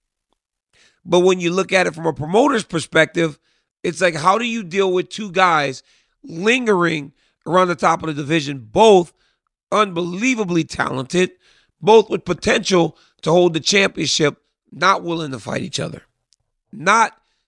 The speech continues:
changing weight classes, and both being okay with the situation as it is? Having a new champion really helps Merab Dvalishvili. Oh, sorry, no.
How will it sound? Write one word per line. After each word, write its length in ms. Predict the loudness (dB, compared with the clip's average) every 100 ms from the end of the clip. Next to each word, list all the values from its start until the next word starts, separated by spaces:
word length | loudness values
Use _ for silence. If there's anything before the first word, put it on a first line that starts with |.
| _
changing 540 | -4 -2 -2 -8 -10
weight 280 | 0 0 0
classes, 560 | -2 0 0 -4 -10 -12 _ _ _ _ -10
and 300 | -8 -10 2
both 440 | 4 4 2 -8 _ _ _ _ -8
being 260 | 0 2 2
okay 800 | -2 -4 0 4 4 2 -2 -10 _ _ _ _
with 200 | 0 0
the 80 | -2
situation 760 | -6 -6 -4 -2 0 -2 -6 -4
as 300 | -2 -2 -4
it 100 | -10
is? 460 | -8 -8 -8 -14 -20 _ _ _ _ _
Having 340 | 0 0 -2
a 40 |
new 140 | -8 -8
champion 460 | -2 -2 -2 -2
really 260 | 0 0 2
helps 400 | 2 0 -4 -20 _ _ 0
Merab 280 | 2 2
Dvalishvili. 680 | 2 0 0 -4 -10 -14 -18 _ _ _ _ 2
Oh, 160 | 2
sorry, 320 | 4 2 4
no. 280 | 2 0 -2